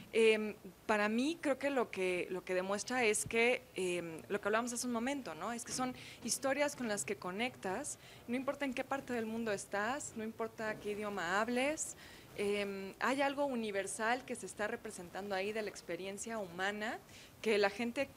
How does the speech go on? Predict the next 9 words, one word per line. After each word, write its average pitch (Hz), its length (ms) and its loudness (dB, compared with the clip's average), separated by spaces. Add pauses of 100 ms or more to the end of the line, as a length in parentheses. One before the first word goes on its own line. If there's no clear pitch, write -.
(420)
quiere 320 300 2
conocerlo, 285 720 0
y 220 80 -2
creo 254 160 -2
que 311 80 0
también 254 320 -2
rompe 226 240 0
un 247 80 -4
poco 233 260 -2